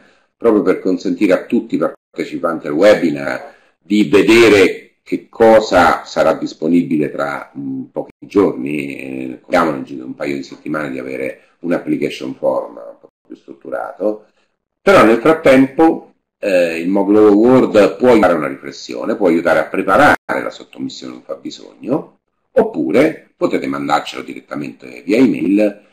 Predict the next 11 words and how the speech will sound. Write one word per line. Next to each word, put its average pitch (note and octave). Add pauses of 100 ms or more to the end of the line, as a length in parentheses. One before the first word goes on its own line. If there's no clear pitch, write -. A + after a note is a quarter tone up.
(140)
e C#3 (200)
per E2+
il G2+
momento A#2+
lo D2
gestiremo B1+
con B1
gli A#1+
strumenti A#1+
a A#1
disposizione. -